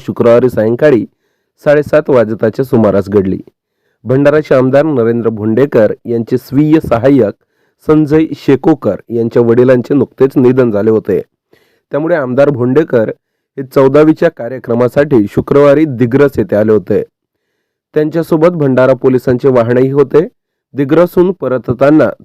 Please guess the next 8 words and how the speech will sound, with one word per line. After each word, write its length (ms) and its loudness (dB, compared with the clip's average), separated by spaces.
तुपटा 480 -2
कडीनजीकच्या 800 -2
टोलनाक्याजवळ 960 -2
आमदारांचे 640 0
वाहन 300 0
सरळ 400 2
निघून 300 2
गेले. 260 -2